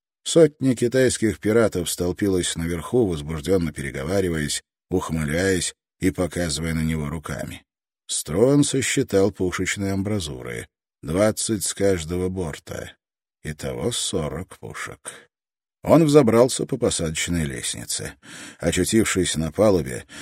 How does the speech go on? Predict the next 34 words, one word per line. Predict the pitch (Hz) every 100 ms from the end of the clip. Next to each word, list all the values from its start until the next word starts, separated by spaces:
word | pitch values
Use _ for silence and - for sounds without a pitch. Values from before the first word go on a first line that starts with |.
| - -
он | 107
отметил, | 143 135 156 139 123
что | - 120
пушки | - 156 156 165
содержались | 147 120 117 95 143 151
в | -
порядке, | 120 85 127 - 110 - - -
что | - - 90
ящики | 98 113 - 98 101
с | -
порохом | 92 120 123 104 98
валяются | 85 92 110 95 -
там | 80 101 98
и |
сям | 85 92 104 95
по | 87
всей | - 95 85
палубе | - 101 95 90
вперемешку | 80 85 90 104 98 -
с | 87
большим | 73 85 - 104
количеством | 92 90 98 87 - 92 85
дымовых | 87 87 87 95
и | 92
зажигательных | 85 80 85 98 92 85 71
бомб, | 71 113 120 110 - _ _ _ _
и | 87 117
что | - 156
пиратов | 156 156 160 147 127 123
на | 120
борту | 117 101 - 113
предостаточно. | 123 107 104 - - 71 - - - - - _ - - - -
Грязь | 76 87 131 151
повсюду, | 151 143 - 143 139 147